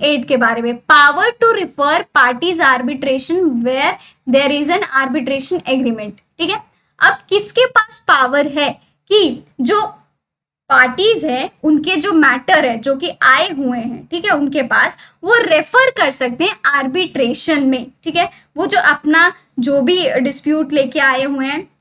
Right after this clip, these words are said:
ठीक है, where there is an arbitration agreement, अगर वो arbitration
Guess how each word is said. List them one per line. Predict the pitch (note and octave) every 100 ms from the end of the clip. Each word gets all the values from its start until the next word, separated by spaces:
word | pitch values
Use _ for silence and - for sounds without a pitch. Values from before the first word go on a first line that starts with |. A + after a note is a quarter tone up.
| -
ठीक | E4+
है, | E4 - _ _ -
where | D4+ D#4+
there | D4 D4 D4
is | D#4
an | F4+ - C#4
arbitration | C4 C#4+ C4+ D#4 E4 D4
agreement, | C4+ C4+ C4 A#3+
अगर | C4 D4+ D4+
वो | D#4+
arbitration | D#4 C4 B3+ D4+ D4 D4 D#4+